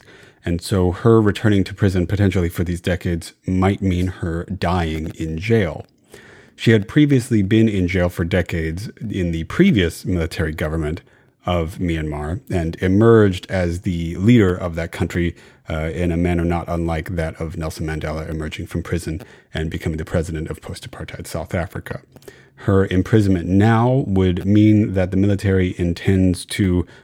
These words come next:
prevent anything like her movement, her pro-democracy movement, being able to take power if they ever turn back to something that looks like an electoral democracy in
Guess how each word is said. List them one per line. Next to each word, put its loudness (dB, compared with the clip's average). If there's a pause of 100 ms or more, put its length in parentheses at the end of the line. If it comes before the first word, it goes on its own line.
prevent 2
anything 0
like -2
her -6
movement, 2
her -2
pro-democracy -2
movement, 0 (380)
being 0
able 0
to -4
take -2
power -2
if -2
they -2
ever 2
turn 0
back -2
to -2
something -2
that -8
looks 0
like -6
an -4
electoral -6
democracy -6 (360)
in -4